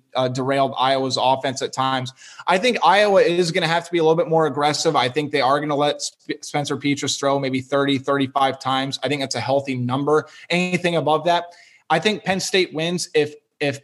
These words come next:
Spencer Petras throws more than thirty-six passes. Iowa traditionally, when they throw the ball that many times, they don't do well.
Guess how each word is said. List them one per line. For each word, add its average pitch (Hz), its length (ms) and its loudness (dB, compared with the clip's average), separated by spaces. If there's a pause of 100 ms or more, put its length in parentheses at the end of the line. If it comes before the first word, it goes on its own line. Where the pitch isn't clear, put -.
Spencer 160 360 -2
Petras 147 460 -2
throws 143 240 0
more 139 220 0
than 127 160 -6
thirty-six 127 680 -4
passes. 123 640 -4
Iowa 151 320 2
traditionally, 147 520 -4
when 139 140 -2
they 127 140 -2
throw 143 240 -4
the 139 80 -2
ball 131 260 -2
that 131 140 -2
many 131 180 -4
times, 127 540 -6 (240)
they 151 100 2
don't 135 240 -2
do 127 140 -4
well. 104 320 -6